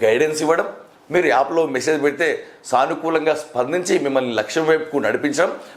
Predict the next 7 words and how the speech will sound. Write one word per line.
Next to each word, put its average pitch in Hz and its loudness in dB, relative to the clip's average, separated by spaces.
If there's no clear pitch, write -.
మిమ్మల్ని 147 2
ఓదార్చి 202 2
లక్ష్యం 185 0
వైపుకు 185 0
మనము 120 -2
ఉరుకులు 160 0
తీయించడం 117 0